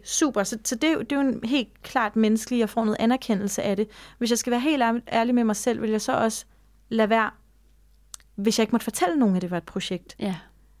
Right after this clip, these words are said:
Speaker 1: Og hvis jeg heller ikke måtte fortælle andre, for eksempel om et år, og sige, "Ja, sidst var min skærmtid tres timer om dagen,
Speaker 2: Mm.
Speaker 1: og nu er den en," ikke?
Speaker 2: Mm.
Speaker 1: Øhm, ja, det vil jeg.
Speaker 2: Ja.
Speaker 1: Fordi jeg kan mærke, at jeg bliver kuldret i hovedet af det.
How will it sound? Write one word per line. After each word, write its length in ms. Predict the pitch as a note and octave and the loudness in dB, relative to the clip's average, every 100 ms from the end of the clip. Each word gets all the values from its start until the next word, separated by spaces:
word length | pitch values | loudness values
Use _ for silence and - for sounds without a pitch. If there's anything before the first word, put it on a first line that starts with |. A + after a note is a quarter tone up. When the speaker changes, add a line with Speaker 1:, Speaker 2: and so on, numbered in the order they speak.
| - | 0
Speaker 1:
Og 60 | |
hvis 140 | G#3+ A3 | 2 4
jeg 60 | |
heller 100 | B3+ | 4
ikke 80 | A#3+ | 4
måtte 120 | A3 | 2
fortælle 380 | - - A#3+ G3 | 0 0 0 2
andre, 360 | G3 A3+ C4+ - - | 0 2 2 0 -4
for 160 | - | -6
eksempel 220 | G3+ G#3+ | 0 2
om 80 | G3 | 2
et 80 | F#3+ | 2
år, 180 | A3+ A3+ | 2 2
og 80 | G#3+ | 0
sige, 160 | A3+ | -2
"Ja, 140 | G3+ G3+ - G3 | 0 0 -2 -10
sidst 260 | - G#3+ | -8 -8
var 60 | A3 | -6
min 120 | G3+ | -8
skærmtid 540 | G3+ G3+ G#3 G#3+ A3+ A3 | -6 -4 -4 -4 -6 -8
tres 240 | - A3 - | -8 -8 -6
timer 300 | A3+ G#3 G#3 | -2 0 0
om 240 | G3 G3 | 0 -2
dagen, 360 | G3+ G#3+ G#3+ G3+ | -6 -6 -4 -4
Speaker 2:
Mm. 60 | |
Speaker 1:
og 160 | G3+ F#3 - _ - _ | -4 -6 -8 _ -20 _
nu 100 | G#3+ | 0
er 40 | G#3 | 2
den 120 | G#3 | 4
en," 280 | F#3 E3+ G#3+ | 2 -2 -2
ikke? 140 | B3+ - - - - | -2 -6 -18 -16 -8
Speaker 2:
Mm. 220 | G#3+ G3 | -6 0
Speaker 1:
Øhm, 540 | A3 G#3+ G3+ G3 F#3 F3+ _ _ _ _ _ _ - - G#3+ | 2 4 4 2 -2 -6 _ _ _ _ _ _ -20 -4 0
ja, 120 | G3+ | 2
det 120 | G3+ | 2
vil 120 | F3 | 0
jeg. 120 | F3+ F#3 - _ _ A3 | -4 -10 -14 _ _ -10
Speaker 2:
Ja. 140 | F#3+ | -6
Speaker 1:
Fordi 140 | G3 G3+ | -2 0
jeg 80 | G3+ | 2
kan 100 | G3+ | 2
mærke, 100 | F#3+ | 2
at 40 | |
jeg 80 | G#3+ | 0
bliver 140 | G3+ G#3 | -2 -4
kuldret 360 | - G3+ G#3 | -4 -2 0
i 20 | |
hovedet 300 | F#3 F#3 G3 F#3 | -2 -2 -2 -4
af 80 | |
det. 120 | F#3 | -6